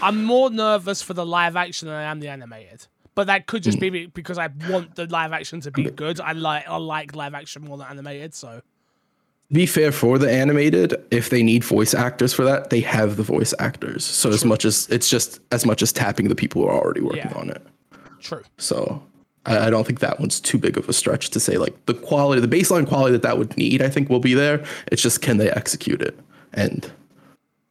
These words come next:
Speaker 2: we'll see. We'll see. I, hopefully, hopefully, never want something to be bad.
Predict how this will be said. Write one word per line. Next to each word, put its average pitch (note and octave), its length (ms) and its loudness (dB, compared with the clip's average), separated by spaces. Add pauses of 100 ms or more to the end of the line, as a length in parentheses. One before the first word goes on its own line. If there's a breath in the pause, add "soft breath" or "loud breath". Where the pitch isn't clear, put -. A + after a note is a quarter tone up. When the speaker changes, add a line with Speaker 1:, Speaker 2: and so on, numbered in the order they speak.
(200)
Speaker 2:
we'll D4+ 100 4
see. A2 320 2
We'll C3+ 100 0
see. - 140 2
I, C#3+ 280 0
hopefully, - 760 2 (140)
hopefully, A#2+ 580 2
never D#3+ 260 2
want B2+ 220 0
something - 240 0
to - 80 -8
be - 80 0
bad. - 220 2